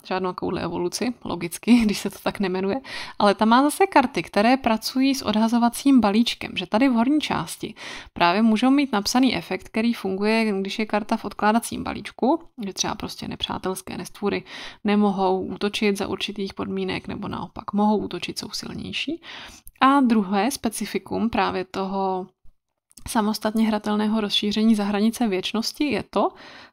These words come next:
že, a teď já to tady někde musím najít, jo, tady, že může tam být klíčové slovo posil tuto nestvůru dvěma kartami.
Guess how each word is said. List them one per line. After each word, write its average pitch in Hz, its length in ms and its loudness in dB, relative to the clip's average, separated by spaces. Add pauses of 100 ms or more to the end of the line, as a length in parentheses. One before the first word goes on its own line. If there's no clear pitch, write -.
(120)
že, 208 300 2 (720)
a 214 100 -8
teď 226 200 -12
já 226 120 -6
to 226 100 -10
tady 220 240 -2
někde 240 260 -4
musím 254 480 -4
najít, 220 720 -2 (120)
jo, 185 160 2
tady, - 260 -6 (960)
že 226 360 4 (340)
může 226 720 6 (300)
tam 208 180 2
být 226 180 -2
klíčové 220 520 0
slovo 202 420 -2 (400)
posil 349 500 4
tuto 269 300 -2
nestvůru 240 760 -2
dvěma 190 400 -4
kartami. - 560 -6